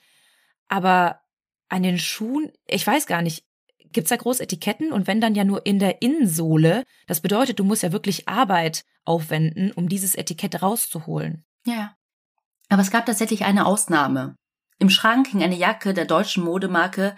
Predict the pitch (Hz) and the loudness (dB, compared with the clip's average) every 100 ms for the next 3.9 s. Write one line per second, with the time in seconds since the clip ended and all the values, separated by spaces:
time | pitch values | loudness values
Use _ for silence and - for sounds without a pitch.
0 | - 190 170 180 190 170 151 139 123 - | -12 -6 -4 0 0 0 0 0 0 -6
1 | _ _ - 196 202 254 330 _ _ _ | _ _ -8 -4 -2 -4 -8 _ _ _
2 | _ _ _ - 151 - 143 131 - 123 | _ _ _ -14 -12 -8 -10 -10 -10 -8
3 | 123 127 - 196 196 175 143 175 220 | -8 -10 -2 -2 -2 -4 -4 -6 -6